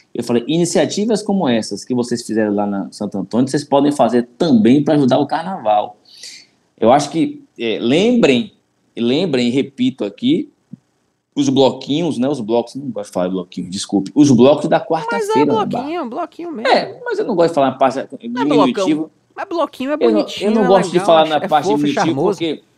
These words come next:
Speaker 1: é, mas os blocos da Barra, que começou de maneira despretensiosa, olha o tamanho que tá.
Speaker 2: Uhum.
Speaker 1: Então, eu acho também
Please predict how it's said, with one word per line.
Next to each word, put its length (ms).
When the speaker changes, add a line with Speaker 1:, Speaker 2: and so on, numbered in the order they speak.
Speaker 1:
é, 280
mas 160
os 80
blocos 340
da 100
Barra, 360
que 80
começou 560
de 100
maneira 260
despretensiosa, 960
olha 220
o 60
tamanho 380
que 120
tá. 380
Speaker 2:
Uhum. 500
Speaker 1:
Então, 300
eu 200
acho 300
também 640